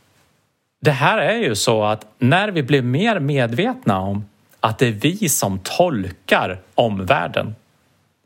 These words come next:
och att det faktiskt kanske inte finns så mycket sanningar, utan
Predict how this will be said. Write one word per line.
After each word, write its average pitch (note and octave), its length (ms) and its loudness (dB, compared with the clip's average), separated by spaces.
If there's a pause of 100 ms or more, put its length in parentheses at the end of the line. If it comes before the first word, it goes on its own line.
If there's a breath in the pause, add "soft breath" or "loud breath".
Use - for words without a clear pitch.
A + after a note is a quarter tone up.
(460 soft breath)
och D#3 160 6
att - 80 -8
det E3 80 0
faktiskt F#3 440 0
kanske B2+ 320 0
inte F#3+ 200 0
finns D#3+ 760 -2
så A#2 280 2
mycket A#2 320 -2
sanningar, G#2+ 1000 0 (560 loud breath)
utan F3+ 400 2